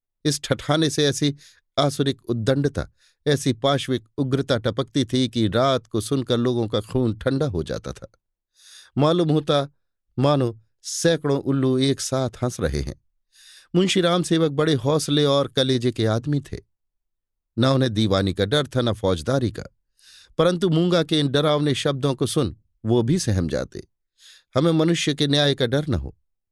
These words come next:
परंतु ईश्वर के न्याय का डर प्रत्येक मनुष्य के मन में स्वभाव से रहता है। मूंगा का भयानक रात का घूमना राम सेवक के मन में कभी-कभी ऐसी ही भावना उत्पन्न कर देता। उनसे अधिक उनकी स्त्री के मन में,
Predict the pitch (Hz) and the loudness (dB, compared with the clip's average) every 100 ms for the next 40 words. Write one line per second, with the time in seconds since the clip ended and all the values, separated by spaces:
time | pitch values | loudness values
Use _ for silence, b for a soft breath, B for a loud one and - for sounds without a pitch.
0 | - 131 131 131 127 165 - 135 110 123 | 0 0 2 0 0 0 0 -2 0 -2
1 | 131 131 117 113 127 113 123 113 - 156 | 0 0 0 0 0 0 -2 -4 -2 -2
2 | 143 123 143 - 120 131 135 139 127 113 | 0 0 -2 -2 -2 0 0 2 0 0
3 | 110 101 160 - 85 71 - - - - | -2 -2 -4 -4 -6 -6 -8 -14 -16 -20
4 | _ _ _ _ B B B B B 127 | _ _ _ _ B B B B B 2
5 | 143 151 135 127 98 117 127 117 107 104 | 2 4 2 0 2 2 2 0 -2 0
6 | 110 120 - 87 92 82 135 101 - - | 2 0 -2 -2 -2 -2 -2 -2 -4 -10
7 | b b b - 135 156 143 139 135 - | b b b -2 0 2 0 0 0 0
8 | 127 135 127 117 120 120 120 104 110 110 | 0 2 0 0 0 0 0 0 2 2
9 | 107 117 156 113 107 107 104 90 - 127 | 0 -2 -2 0 0 0 0 -2 -2 -2
10 | 120 110 67 73 69 53 - _ _ _ | -2 -4 -6 -8 -10 -12 -14 _ _ _
11 | B B B B B 170 185 180 165 165 | B B B B B 0 2 2 2 2
12 | 156 _ _ _ 147 151 151 143 - 165 | -2 _ _ _ 0 0 2 0 0 -2
13 | 175 110 92 113 82 | 0 2 0 0 -4